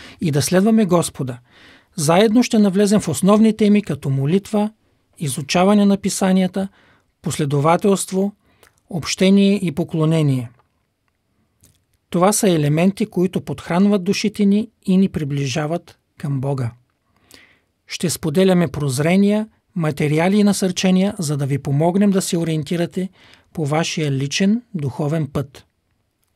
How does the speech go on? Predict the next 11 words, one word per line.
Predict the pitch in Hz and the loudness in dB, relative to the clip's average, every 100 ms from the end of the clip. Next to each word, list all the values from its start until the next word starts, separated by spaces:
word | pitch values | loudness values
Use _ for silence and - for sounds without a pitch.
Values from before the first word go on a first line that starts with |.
| _ - | _ -8
Подобно | 151 190 269 262 | -2 0 2 2
на | 185 | 2
пътя | - 170 156 | 0 -2 0
на | 143 | 0
християн, | 120 135 120 - 139 147 208 - _ _ _ _ - | -2 -6 -8 -6 -6 -4 -6 -8 _ _ _ _ -6
духовното | 147 - 220 269 247 175 | -4 0 2 2 2 0
ни | 156 | 0
израстване | 139 143 160 - 165 147 185 214 _ _ - | 0 -2 -2 -4 -4 -2 -2 -4 _ _ -8
изисква | 170 180 - - | -4 -2 -2 -4
постоянство, | 135 147 - 143 160 214 - 214 240 - _ - | -4 -6 -4 0 2 2 0 -4 -4 -8 _ -6
размисъл, | 160 160 185 190 196 190 | -2 2 4 4 2 -2